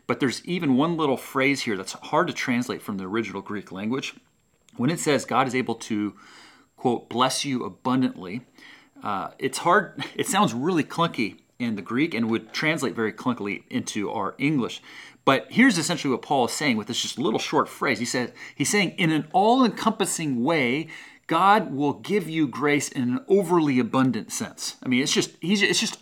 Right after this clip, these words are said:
over the top. God will bless you, Paul is saying, as, as you give generously. So it seems to me this text is both warning us and inviting us not to miss out,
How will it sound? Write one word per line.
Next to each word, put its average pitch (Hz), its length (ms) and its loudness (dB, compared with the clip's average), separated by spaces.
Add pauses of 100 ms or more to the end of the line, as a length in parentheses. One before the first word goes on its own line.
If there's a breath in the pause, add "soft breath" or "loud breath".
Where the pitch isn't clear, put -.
(100)
over 190 480 2
the 190 140 -4
top. - 640 -6
God 147 360 0 (520 loud breath)
will 120 100 -2
bless 180 540 -2
you, - 180 -6 (100)
Paul 92 240 -4
is 87 60 -12
saying, 82 280 -10 (120)
as, 120 380 -6
as 113 200 -8
you 113 80 -6
give 95 280 -8
generously. - 560 -10 (800 loud breath)
So 220 280 8
it 175 100 4
seems 285 240 4
to 240 60 0
me 185 80 2
this 139 160 0
text - 460 -2 (680)
is 139 160 0
both 123 280 2
warning 185 400 0
us 180 180 -4 (100)
and 180 280 -2
inviting 123 580 0
us 90 220 -10 (280 loud breath)
not 110 440 -2
to 113 100 -8
miss 101 260 -6
out, - 200 -14